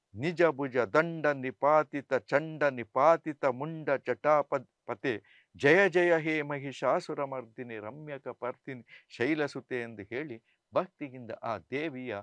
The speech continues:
ಗುಣಗಾನವನ್ನು ಮಾಡುತ್ತಾ ಅವಳನ್ನು ಕೊಂಡಾಡಿದರು. ಹಾಗೆ ನಾವು ಕೂಡ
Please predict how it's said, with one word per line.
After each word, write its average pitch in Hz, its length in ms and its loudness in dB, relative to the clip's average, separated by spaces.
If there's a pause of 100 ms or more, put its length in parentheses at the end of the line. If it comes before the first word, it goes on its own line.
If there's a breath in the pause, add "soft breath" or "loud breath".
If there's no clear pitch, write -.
(300)
ಗುಣಗಾನವನ್ನು 139 800 2
ಮಾಡುತ್ತಾ 107 440 -2 (280)
ಅವಳನ್ನು 107 480 -4
ಕೊಂಡಾಡಿದರು. 113 680 -4 (360)
ಹಾಗೆ 110 320 -2 (340)
ನಾವು 123 400 -4
ಕೂಡ 104 260 -12